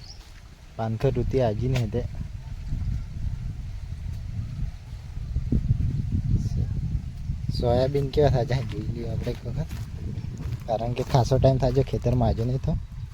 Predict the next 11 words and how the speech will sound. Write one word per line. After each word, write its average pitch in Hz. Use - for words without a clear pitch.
સોયાબીન 123
હે 120
ખરા. 123
પણ 110
આ 113
ગરકો 113
ઉગી 123
ગયો 139
કે 135
કેસી 123
વેસી. 131